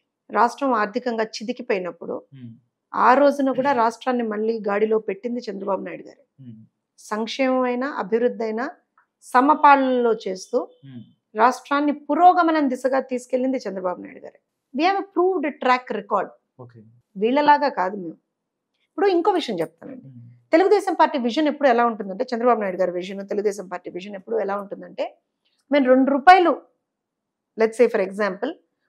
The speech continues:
Speaker 1: ఓ రెండు రూపాయలు మేము సంక్షేమం చేస్తే
Speaker 2: Hmm.
Speaker 1: కేవలం ఆ రెండు రూపాయల సంక్షేమం అక్కడితో ఆగిపోదండి. ఆ, ఆ లబ్ధిదారులు ఎవరైతే ఉంటారో
Speaker 2: ఓకే.
Speaker 1: వాళ్ళు రేపు పొద్దున పది రూపాయలు ఎలా సంపాదించుకోవచ్చు,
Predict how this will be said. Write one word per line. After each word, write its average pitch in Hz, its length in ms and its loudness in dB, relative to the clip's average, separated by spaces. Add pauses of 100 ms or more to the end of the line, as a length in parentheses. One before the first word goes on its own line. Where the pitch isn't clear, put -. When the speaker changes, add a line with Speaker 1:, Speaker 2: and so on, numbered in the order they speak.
(120)
Speaker 1:
ఓ 247 60 6
రెండు 240 260 6
రూపాయలు 359 300 6
మేము 277 140 2
సంక్షేమం 247 600 -2
చేస్తే 220 460 -4
Speaker 2:
Hmm. 135 200 -18
Speaker 1:
కేవలం 349 260 4
ఆ 370 120 4
రెండు 277 220 2
రూపాయల 330 240 2
సంక్షేమం 285 420 -4
అక్కడితో 269 340 -4
ఆగిపోదండి. 240 640 -2 (580)
ఆ, 311 300 12 (200)
ఆ 247 120 12 (760)
లబ్ధిదారులు 330 560 8
ఎవరైతే 277 340 6
ఉంటారో 214 500 -2 (120)
Speaker 2:
ఓకే. 120 260 -16 (180)
Speaker 1:
వాళ్ళు 359 300 10
రేపు 302 160 4
పొద్దున 311 280 2 (180)
పది 294 140 6
రూపాయలు 381 460 8
ఎలా 320 500 6 (280)
సంపాదించుకోవచ్చు, 359 1400 6